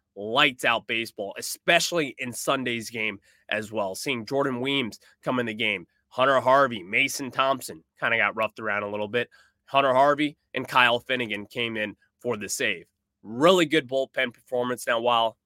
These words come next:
yes, Mason Thompson, Kyle Finnegan gave up that home run, whatever. They look good. They've been consistent. You're starting to see a little bit more promise with this Nationals bullpen than what we saw earlier on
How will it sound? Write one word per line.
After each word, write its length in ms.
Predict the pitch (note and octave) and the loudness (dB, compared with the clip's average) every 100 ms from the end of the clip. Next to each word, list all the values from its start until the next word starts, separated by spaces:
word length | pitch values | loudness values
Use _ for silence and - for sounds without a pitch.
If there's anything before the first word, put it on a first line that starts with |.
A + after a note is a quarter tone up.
| _ - | _ -8
yes, 420 | G#2+ F#2+ - - _ _ _ _ - | -6 -6 -12 -18 _ _ _ _ -6
Mason 360 | B2+ A#2+ C3 | -4 -4 -6
Thompson, 560 | A#2 A#2+ A#2 - A#2+ A2 _ _ _ | 0 0 0 -4 -8 -8 _ _ _
Kyle 320 | - B2 B2 A#2 | 2 6 6 4
Finnegan 480 | B2+ B2 A2+ B2 | 0 -2 -4 -4
gave 180 | A2+ B2 | -2 -2
up 120 | A2+ | 0
that 200 | B2 A#2 | 2 0
home 280 | A#2+ B2 A#2+ | 2 0 0
run, 260 | A#2+ A#2 A#2 _ _ _ | 0 0 -4 _ _ _
whatever. 600 | G2 A#2+ A2+ G2 E2+ - _ _ - | 0 4 4 2 -2 -20 _ _ -2
They 140 | C3 | 0
look 260 | C3 C3+ - | 2 -2 -2
good. 340 | C3 A#2+ A#2 - _ - | -2 0 -2 -12 _ -2
They've 200 | C3 B2+ | 0 0
been 200 | C3+ C3 | -2 -4
consistent. 760 | C#3 A#2+ - A#2+ - A#2+ A2 _ _ _ | -6 -8 -6 -8 -8 -10 -10 _ _ _
You're 100 | B2 | -14
starting 340 | - D3+ D3 | -2 0 0
to 60 | D#3 | -4
see 340 | - D3 B2+ - | -6 -4 -4 -6
a 80 | B2 | -6
little 380 | C3 F3+ A3+ G#3 | -2 0 0 2
bit 180 | F#3 E3+ | 0 0
more 220 | F#3 F#3 | 2 2
promise 600 | - E3+ E3 C#3+ A#2 - - _ | 2 2 4 2 -2 -8 -16 _
with 200 | C#3+ D3+ | -2 0
this 200 | D3+ C3 | -2 -4
Nationals 520 | C3+ B2+ A#2+ C#3+ A#2 A2 | 2 4 4 0 -4 -2
bullpen 500 | B2 B2 - G#2 F#2+ _ - | -2 0 -2 -8 -8 _ -8
than 80 | B2+ | 0
what 220 | B2 A2 | 0 0
we 100 | A2+ | -6
saw 360 | - A#2 G2+ F#2 _ _ - | -2 0 0 -4 _ _ -4
earlier 400 | A#2 A2+ G#2+ G#2 | -2 0 0 0
on 260 | F#2+ F#2+ | -2 -6